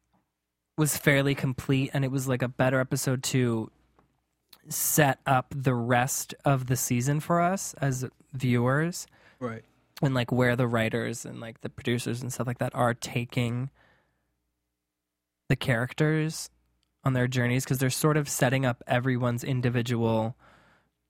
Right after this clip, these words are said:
Speaker 1: storylines at the moment. Um, Shane has, like, wanting to,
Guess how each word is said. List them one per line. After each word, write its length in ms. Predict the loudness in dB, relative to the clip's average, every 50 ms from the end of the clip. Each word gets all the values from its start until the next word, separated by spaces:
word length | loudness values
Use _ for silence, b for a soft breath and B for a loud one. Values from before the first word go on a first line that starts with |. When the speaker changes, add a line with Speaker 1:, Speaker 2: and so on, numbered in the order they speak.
| _ _
Speaker 1:
storylines 640 | -18 -2 2 4 4 6 6 4 4 4 4 4 2
at 120 | 0 2
the 100 | 2 2
moment. 480 | 2 2 2 2 2 0 0 -2 -2 -4 _ _ _ _ _ _ _ _ _ _ -2
Um, 480 | 0 0 2 2 0 -2 -6 -8 -12 -16 _ _ _ _ _ _ -6
Shane 400 | -4 -2 0 2 2 2 2 0
has, 200 | 0 0 0 0
like, 160 | -2 -2 0
wanting 320 | 0 2 2 2 2 0 -2
to, 220 | -2 -4 -6 -6